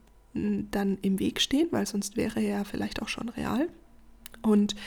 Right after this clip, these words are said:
da biete ich zum Beispiel im Januar, am zwanzigsten Januar einen, einen Workshop an, der heißt Let's Make It Real. Und der baut auf das Creation Game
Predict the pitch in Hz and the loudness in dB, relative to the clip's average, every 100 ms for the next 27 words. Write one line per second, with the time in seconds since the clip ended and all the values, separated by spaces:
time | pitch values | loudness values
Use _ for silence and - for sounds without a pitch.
0 | - - - 208 233 240 226 208 202 - | -14 -6 0 2 2 0 0 0 0 2
1 | 190 190 196 277 269 254 247 202 196 196 | 0 2 2 4 4 4 4 0 0 0
2 | 220 - - 208 202 220 202 190 196 - | 0 -2 -2 0 2 4 4 2 2 0
3 | 196 185 - 208 - 240 226 208 196 202 | 0 0 0 0 2 0 0 2 2 2
4 | 196 - 196 190 - 190 190 190 196 196 | 0 0 0 0 2 2 2 2 4 6
5 | 165 - - - - - - - 208 208 | 4 0 -14 -16 -14 -12 -14 -2 2 4
6 | 220 - 208 269 - 220 220 - - 202 | 4 4 6 6 4 0 0 0 4 4
7 | 202 202 190 180 185 | 4 2 2 2 0